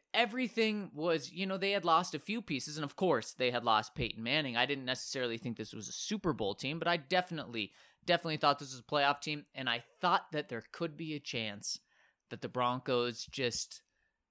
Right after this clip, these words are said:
got their next Tom Brady. And, and not Tom Brady in terms of, like, a Hall of Fame quarterback, but somehow landed this guy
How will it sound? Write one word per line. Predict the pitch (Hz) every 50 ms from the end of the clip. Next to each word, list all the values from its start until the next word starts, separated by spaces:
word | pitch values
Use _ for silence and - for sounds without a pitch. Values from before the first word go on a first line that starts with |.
| _ _
got | - 135 120 127 -
their | - 127 117
next | 117 117 113 - - - -
Tom | 135 113 110 110 104
Brady. | 101 107 98 95 98 - - -
And, | 156 175
and | 160 151 180 185
not | 185 190 190 - -
Tom | 185 160 147
Brady | 135 139 131 127 120
in | 117 113
terms | 113 123 113 107 110
of, | 107 -
like, | 110 98 98 -
a | -
Hall | - - 127 113 107
of | 107 -
Fame | - 107 98 104
quarterback, | 107 - 143 143 135 127 104 110 95 101 - -
but | 113 - -
somehow | - - - - 175 147 156 165 151 139 135 131 131 131 127 113
landed | 113 117 113 120 120 113 120 107 101
this | 110 110 - -
guy | - - 110 101 101 101 101 101